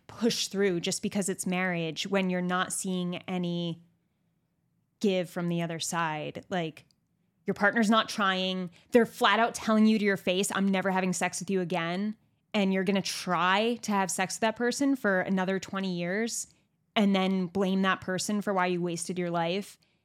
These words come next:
and why you'll never get married again. Like, that's more on you. That's more, and I think that comes with that mentality of, like,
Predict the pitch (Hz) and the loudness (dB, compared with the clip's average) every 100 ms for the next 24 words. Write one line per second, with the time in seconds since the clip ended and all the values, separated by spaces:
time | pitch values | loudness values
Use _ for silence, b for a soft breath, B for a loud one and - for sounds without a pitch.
0 | _ - 190 180 175 175 170 170 160 185 | _ -2 0 0 0 0 0 -2 -2 -2
1 | 180 175 175 175 170 165 175 196 214 233 | -2 -2 -4 -4 -4 -4 -4 -4 -4 -4
2 | 233 _ - 185 170 - _ _ _ _ | -6 _ -4 -2 -2 -8 _ _ _ _
3 | _ _ _ _ _ - 202 277 - 330 | _ _ _ _ _ 0 2 2 2 2
4 | 370 302 196 175 233 170 175 202 - 220 | 4 2 2 2 2 2 2 2 2 2
5 | 233 233 - 208 202 208 226 226 226 214 | 4 4 2 2 0 0 0 4 4 2
6 | - 214 214 208 202 196 190 185 190 190 | -2 -2 0 0 0 0 0 -4 -2 0
7 | 185 180 180 185 180 175 | 0 -2 -2 -2 -2 -2